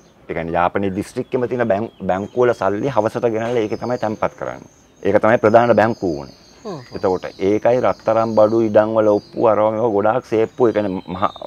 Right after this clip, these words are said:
Speaker 1: බැංකුවට අයිති සේප්පු ගොඩක් තිබුණා. දැන් මම ක්‍රියාන්විතය කරලා මම එළියට එනකොට ඒ ඔක්කොම මුදල් ගෙනල්ලා යුද හමුදා මාර්ගයෙන් ඒවා නැවත මහ බැංකුවට අපි බාර දුන්නා.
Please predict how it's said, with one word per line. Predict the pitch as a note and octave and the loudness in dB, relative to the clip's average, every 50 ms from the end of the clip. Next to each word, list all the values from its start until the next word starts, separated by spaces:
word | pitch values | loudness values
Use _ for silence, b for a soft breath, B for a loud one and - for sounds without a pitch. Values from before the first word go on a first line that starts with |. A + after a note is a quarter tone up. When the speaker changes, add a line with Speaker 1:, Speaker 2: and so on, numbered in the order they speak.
| - F#2+ E2+ D2+ | -10 -10 -4 0
Speaker 1:
බැංකුවට | E2+ E2 G2+ G#2+ - - B2+ C3 B2 | 0 2 2 0 0 0 2 4 6
අයිති | B2+ A#2+ A#2+ A2 - D3 D3+ - - - - - _ - - - - | 6 6 4 2 2 0 0 0 -2 -6 -16 -20 _ -20 -20 -18 -4
සේප්පු | - B2 B2 A#2+ - A2 | 0 0 0 0 0 0
ගොඩක් | G#2 F#2 E2 - - - | 2 2 2 -2 -4 -8
තිබුණා. | D2+ C2+ A#1 b b b b b b b - | -14 -14 -14 b b b b b b b -8
දැන් | - E2 E2 | -6 -6 -2
මම | D#2+ E2 E2+ G2 A2 A#2 B2 A#2+ A2 G2 F2 E2+ E2+ E2 - | 0 2 2 2 2 2 2 2 2 2 2 0 -2 -4 -4
ක්‍රියාන්විතය | - G2+ G2+ G#2 G#2+ A2+ G#2+ A#2 A2+ | -2 0 0 0 -2 -4 -4 -4 -4
කරලා | - - G#2+ A2 B2 B2+ | -4 -4 -2 -2 -2 0
මම | A#2+ A#2 A2+ A2 G2+ F#2 - F2+ | 0 -2 0 0 0 0 0 -2
එළියට | F#2 G2+ A#2+ A#2+ - | -2 0 0 0 0
එනකොට | C3 B2 B2 A2+ A2+ - | 0 -2 -2 -2 -2 -2
ඒ | B2+ A#2+ A2 G#2+ F2+ | -2 0 0 0 -2
ඔක්කොම | B1+ F#2 - - A#2 | -2 -4 -6 -6 -6
මුදල් | A2 A2+ A2 G2+ G2+ G#2 G#2+ | -4 -4 0 4 4 4 4
ගෙනල්ලා | G#2 A2 G#2 G#2 A2 B2 C3+ D#3 E3 b b b b b b - | 4 0 -2 -2 -2 -2 -2 -2 -4 b b b b b b -8
යුද | G2+ F#2+ | 2 6
හමුදා | A2+ G#2+ A2 A#2 A#2+ A#2+ | 6 6 6 6 4 4
මාර්ගයෙන් | A2+ A2 A2 A2 A2 A2+ B2+ A2+ | 6 6 4 4 4 2 0 0
ඒවා | A2+ A#2 A#2 A2 - | 2 2 2 2 2
නැවත | G#2+ G2 G2 - - | 4 4 4 4 4
මහ | A#2+ A2+ G#2 A2 | 2 0 2 2
බැංකුවට | G#2 A2 G#2+ - A#2 A2 | 2 2 2 2 2 0
අපි | G#2+ - - | 0 0 2
බාර | G2+ F#2 G2 F#2+ D#2+ | 2 2 2 2 0
දුන්නා. | C#2 C2 C2+ - | -2 -6 -12 -18